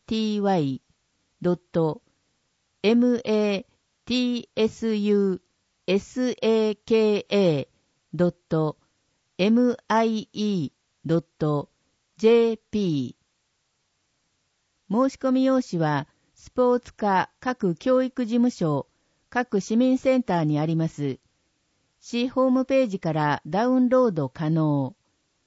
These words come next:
キューアールコードが載っています。ファックスで申し込まれた方は、送信後、必ずスポーツ課へ確認の電話をしてください。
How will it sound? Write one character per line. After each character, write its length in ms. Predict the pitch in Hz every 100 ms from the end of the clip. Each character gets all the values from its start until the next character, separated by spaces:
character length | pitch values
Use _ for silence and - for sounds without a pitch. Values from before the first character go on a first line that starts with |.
| _ _ _ _ _ _ _ -
キ 160 | 254
ュ 80 | 262
ー 100 | 262
ア 20 |
ー 40 | 254
ル 80 | 254
コ 180 | 254
ー 40 | 247
ド 100 | 180
が 100 | 151
載 120 | 147
っ 40 | 151
て 140 | -
い 80 | 160
ま 160 | 160
す。 320 | 151 135 120 - _ _ _ _ _ _ _ _ _ _ _ _ _ _ _
フ 60 | 262
ァ 40 |
ッ 40 | 254
ク 120 | -
ス 120 | -
で 180 | 170 165
申 200 | 196 247
し 60 |
込 100 | -
ま 140 | 240 247
れ 100 | 220
た 140 | 180
方 260 | 165 160 165
は、 300 | 151 139 - _
送 320 | - 240 240
信 240 | - 226
後、 240 | 208 202 - _ _
必 120 | - 226 254 247
ず 200 | 214 220
ス 120 | 214
ポ 220 | - 262 254
ー 40 |
ツ 120 | -
課 180 | - 240
へ 160 | 226 -
確 280 | 226 -
認 160 | 247 247
の 140 | 233
電 200 | 220 226
話 160 | 226 220
を 80 | 220
し 80 | -
て 120 | 202
く 120 | 202
だ 140 | 190
さ 180 | 196 175
い。 200 | 156 123